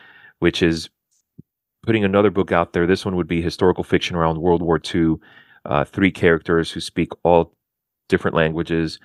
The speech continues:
and are trapped in Italy. 'Cause I find that a lot of folks don't really know the part of World War Two around Italy and how it was just taken over by the Nazis at one point, uh,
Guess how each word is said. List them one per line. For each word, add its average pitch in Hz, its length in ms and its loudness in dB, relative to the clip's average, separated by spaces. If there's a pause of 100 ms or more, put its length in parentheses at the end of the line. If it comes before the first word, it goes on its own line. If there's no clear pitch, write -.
(220)
and 82 120 -2
are 76 100 2
trapped - 420 -2
in 82 240 -8
Italy. 80 400 2 (480)
'Cause 92 140 -8
I 87 80 2
find 92 300 0
that 87 100 0
a 85 40 0
lot 87 220 2
of 90 140 0
folks - 440 -2 (100)
don't 90 220 -2
really 90 220 0
know 85 360 0
the 82 200 -6
part 85 480 0 (320)
of 80 220 0
World 85 200 2
War 80 160 -2
Two 90 280 0
around 78 500 0
Italy 131 480 4 (880)
and 82 180 -4
how 85 360 2
it - 100 0
was 78 180 0
just 80 200 -10
taken 82 260 -2
over 107 400 0 (220)
by 82 180 2
the 80 100 -4
Nazis 87 380 0
at 107 120 0
one 113 140 -6
point, 127 320 -4 (640)
uh, 82 280 2